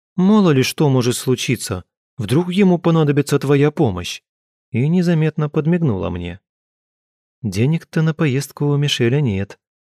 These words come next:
мысленно закончил я. И единственный способ заставить его воспользоваться деньгами Борятинских – убедить в том, что Костя без него как без рук. «Правильно. Очень рад, что ты приехал», сказал Мишелю я. «Да-да»,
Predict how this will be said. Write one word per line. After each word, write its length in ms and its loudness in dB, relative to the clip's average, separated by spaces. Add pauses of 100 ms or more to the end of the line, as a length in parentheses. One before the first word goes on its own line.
(120)
мысленно 500 -2
закончил 500 -4
я. 280 -6 (480)
И 80 0
единственный 760 0
способ 420 -2
заставить 520 -2
его 200 -2
воспользоваться 680 -4
деньгами 440 -6
Борятинских – 760 -6 (320)
убедить 420 0
в 80 -16
том, 220 -2
что 240 -6
Костя 400 -4
без 180 0
него 380 0 (200)
как 280 -2
без 180 0
рук. 320 -2 (640)
«Правильно. 720 2 (360)
Очень 420 2
рад, 200 0
что 180 -4
ты 120 -2
приехал», 600 0 (300)
сказал 440 -2
Мишелю 420 -2
я. 300 -4 (760)
«Да-да», 640 0